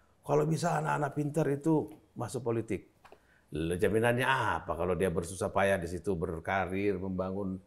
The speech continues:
satu demi satu kegiatan, dan dia jadi matang, begitu mau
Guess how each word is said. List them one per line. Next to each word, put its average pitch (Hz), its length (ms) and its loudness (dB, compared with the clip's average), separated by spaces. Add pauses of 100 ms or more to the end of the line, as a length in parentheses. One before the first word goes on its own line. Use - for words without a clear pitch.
(280)
satu 101 280 -2
demi 92 220 0
satu 98 640 0
kegiatan, 101 760 -2
dan 92 160 -2
dia 95 180 -2
jadi 98 140 -4
matang, 113 520 -2
begitu 110 520 0
mau 101 280 -2